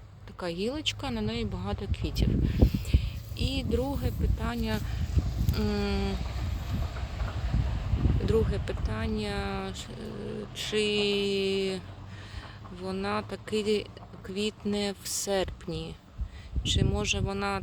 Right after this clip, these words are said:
так у мене пізно заквітнула, бо я її пізно посадила? От, бо в мене є така задумка, щоб посадити її в шахматному порядку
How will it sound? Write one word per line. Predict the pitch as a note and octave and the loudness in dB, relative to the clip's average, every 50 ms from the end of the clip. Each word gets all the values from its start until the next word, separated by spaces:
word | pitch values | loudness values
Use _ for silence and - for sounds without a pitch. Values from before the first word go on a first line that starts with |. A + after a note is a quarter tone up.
| - - | -6 -8
так | - F#3 F3+ - - | -8 -8 -8 -6 -6
у | F#3+ | -6
мене | F#3 F#3+ F#3+ F#3 F#3 F#3 F3+ - - - - | -4 -4 -4 -4 -4 -6 -8 -12 -18 -20 -12
пізно | - G3+ G#3 G#3 G3 F#3 G3 F#3+ F#3+ | -6 -2 0 0 0 0 0 0 0
заквітнула, | F3 F3+ F#3 - - G#3 G#3+ - - G3 F#3+ F#3 F3+ F3 E3 | 0 -2 -6 -6 -4 -6 -6 -4 -2 -4 -4 -4 -6 -6 -6
бо | F3+ | -8
я | E3+ F3 F3 F3 | -6 -6 -6 -6
її | F3 F3+ F3+ - - | -6 -6 -6 -8 -8
пізно | - F#3+ F3+ - - F3+ F3 - | -12 -12 -10 -8 -8 -10 -10 -10
посадила? | - - - - F#3 E3+ F3 E3 E3 E3 F3 - - - - - - - - - - - - - - - - - - - - - _ _ _ - - - _ _ _ _ - _ _ - | -12 -12 -10 -6 -6 -4 -4 -4 -4 -6 -8 -12 -14 -18 -20 -20 -20 -20 -18 -18 -18 -18 -18 -18 -20 -20 -20 -20 -20 -20 -20 -20 _ _ _ -20 -20 -20 _ _ _ _ -20 _ _ -18
От, | F#3 E3+ E3 E3+ F3 E3 | -16 -16 -14 -14 -14 -14
бо | F3 F3 F#3+ | -10 -6 -4
в | G3 | -2
мене | G3+ G#3 G3+ G3 F#3+ F#3+ | -2 0 0 -2 -2 -2
є | F#3 F#3 F#3 | -4 -6 -6
така | - - F3+ - - F#3+ F#3 | -8 -10 -16 -10 -6 -6 -6
задумка, | E3+ F3 E3+ F3+ G3 A3+ D4 F4+ F4 - - C#4 A#3 A3 G#3+ G#3+ - - - - - | -6 -6 -10 -8 -6 -6 -4 -6 -6 -6 -6 -4 -4 -2 -4 -4 -8 -12 -20 -20 -14
щоб | - - - G#3 - | -10 -8 -8 -8 -8
посадити | - - G#3 - - - G3+ F#3+ F#3 G#3+ G#3+ - - - G3 F#3+ F#3+ F#3 - - - - - - - - - - - - - - - - - - - - - | -10 -12 -12 -12 -8 -6 -6 -2 0 0 0 0 -2 -4 -4 -4 -4 -4 -8 -12 -20 -20 -20 -20 -20 -20 -20 -20 -20 -20 -20 -20 -20 -20 -20 -18 -6 -4 0
її | G#3 G#3 G#3+ G3+ G#3 A3 | 2 4 4 6 6 4
в | G#3+ | 4
шахматному | - - G#3 G3 - - G#3 G3 - - G3+ G3 F#3+ F#3 | 4 0 0 -2 -2 -4 -4 -4 -4 -2 0 0 0 -2
порядку | - - G3 G#3+ A#3+ D#4 - - - C#4 B3 A#3+ | -2 -4 -4 -2 -2 -2 -2 -4 -6 -4 -4 -4